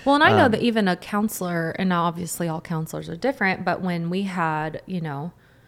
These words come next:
Speaker 1: people really close to us walking through, it was infidelity,
Speaker 2: Mm-hmm.
Speaker 1: the counselor said, like, "We are not leaving here
Speaker 2: Yeah.
Speaker 1: until you tell her everything," you know? And, um,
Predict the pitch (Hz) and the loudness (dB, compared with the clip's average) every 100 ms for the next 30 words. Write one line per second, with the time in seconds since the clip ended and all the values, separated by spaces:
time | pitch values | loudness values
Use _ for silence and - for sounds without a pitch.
0 | _ - 220 190 180 214 185 - 233 247 | _ -8 -2 0 4 4 4 0 2 2
1 | - 175 170 - 165 - 165 160 170 165 | 2 0 0 0 -2 0 -2 -2 0 0
2 | 156 151 139 - 196 175 165 156 165 214 | 2 0 -2 -2 2 2 2 -4 2 6
3 | 285 247 196 180 123 113 113 - - 185 | 8 8 8 8 6 4 2 -2 -6 2
4 | 233 349 - 202 180 247 226 175 170 190 | 4 4 6 6 6 8 8 8 4 4
5 | 240 277 247 226 - 185 226 226 180 185 | 6 6 8 8 8 6 8 8 6 6
6 | 175 160 143 - - 104 104 - 196 190 | 4 4 0 -2 -2 -2 -6 0 4 4
7 | 185 190 175 165 170 220 262 226 208 214 | 4 4 4 4 2 4 2 0 2 6
8 | 202 160 165 180 - - - 208 190 - | 6 6 4 -2 -12 -20 2 6 6 6
9 | 202 208 185 165 160 - - 208 190 _ | 4 4 4 0 -2 -6 -4 -6 -6 _
10 | - 202 160 160 196 - 190 175 165 160 | 0 4 4 4 2 0 2 2 2 2
11 | 147 - | 2 -2